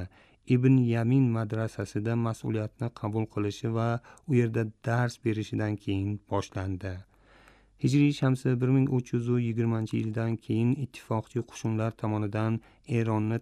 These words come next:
tasarruf qilishlari va Tuda partiyasi faoliyatining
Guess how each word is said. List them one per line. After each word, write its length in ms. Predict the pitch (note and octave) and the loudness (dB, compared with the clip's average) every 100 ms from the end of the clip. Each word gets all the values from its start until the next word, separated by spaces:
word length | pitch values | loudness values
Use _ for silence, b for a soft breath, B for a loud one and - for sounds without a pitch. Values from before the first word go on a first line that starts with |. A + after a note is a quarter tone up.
| - | -4
tasarruf 500 | A2 - G#2 A2 G#2+ - | -6 -2 -2 -2 -4 -2
qilishlari 540 | G2+ G2+ G#2 G2+ G#2 G#2 | -2 -2 -2 -2 -2 -2
va 260 | G#2 G#2+ A2 B B _ | 0 -2 -6 B B _
Tuda 340 | - A2+ A2+ | 0 2 2
partiyasi 680 | A#2+ - B2+ C3 B2 A2+ A#2+ | -2 -2 -2 -2 -2 -4 -4
faoliyatining 680 | - A2 G#2+ G#2 - A2 | -2 0 0 -2 -2 -2